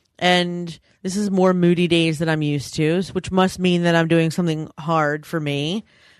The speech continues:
which is not a bad thing, certainly. But, you know, I'm not used to having emotions about stuff.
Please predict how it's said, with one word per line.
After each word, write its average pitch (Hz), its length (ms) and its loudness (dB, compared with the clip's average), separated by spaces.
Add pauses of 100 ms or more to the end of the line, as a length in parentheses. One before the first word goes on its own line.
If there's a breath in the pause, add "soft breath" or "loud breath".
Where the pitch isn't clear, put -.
(120)
which 214 220 -8
is 208 100 -8
not 233 160 2
a 277 60 0
bad 190 460 2
thing, 165 280 -2
certainly. 185 500 -2
But, 208 260 0
you 247 100 -4
know, 247 180 2
I'm 247 120 2
not 254 220 2
used 226 260 -4
to 247 120 2 (160)
having 233 680 -2
emotions 220 540 0
about - 260 -4
stuff. 147 540 -4